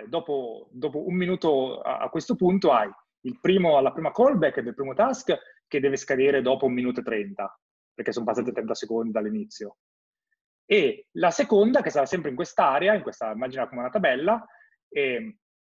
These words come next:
Speaker 1: la seconda che dovrà scadere dopo trenta secondi. Ok?
Speaker 2: Ok, ed entrambi
Speaker 1: Sono due
Speaker 2: stanno
Speaker 1: callback di-, questa immagina come fosse una, non immaginarla così,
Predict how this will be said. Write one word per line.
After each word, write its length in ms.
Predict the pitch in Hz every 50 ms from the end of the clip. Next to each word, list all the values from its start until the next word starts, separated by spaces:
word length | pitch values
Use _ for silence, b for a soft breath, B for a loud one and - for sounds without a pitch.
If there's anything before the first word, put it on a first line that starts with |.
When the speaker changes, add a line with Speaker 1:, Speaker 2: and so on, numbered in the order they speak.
| _ _ _ _ _ _ _ _ _ _ _ _ _ _ _ _ -
Speaker 1:
la 120 | 143 143
seconda 480 | - 269 233 214 160 151 165 196 240 233
che 100 | - 135
dovrà 180 | 131 127 131
scadere 280 | 143 - 214 156 147 147
dopo 200 | 147 147 139 -
trenta 320 | - - 117 110 110 117
secondi. 600 | 110 - 107 104 98 92 98 101 104 107 113 113 110 _ _ _ _ _ _ _ _ _ _ _ _ _ _ _ _ _ _ _ _ _ _ _ _ _ _ _ _ _ _ _ _ _ _
Ok? 160 | - - -
Speaker 2:
Ok, 60 | 123
ed 180 | 117 107 113 117
entrambi 460 | 120 127 127 127 - 123 123 120 127
Speaker 1:
Sono 160 | 135 165 170 160
due 200 | 139 147 160 175 170
Speaker 2:
stanno 160 | - - 131
Speaker 1:
callback 840 | 127 131 135 127 139 143 139 - - - 143 143 139 - - - -
di-, 320 | - - 113 120 - - -
questa 240 | - 220 202 220
immagina 260 | 175 151 202 196 233 175
come 140 | 156 147 120
fosse 200 | - 147 - 165
una, 140 | 156 147 -
non 180 | 131 151 175
immaginarla 480 | 165 151 131 113 120 127 117 110 113 110
così, 340 | - 117 104 - 113 110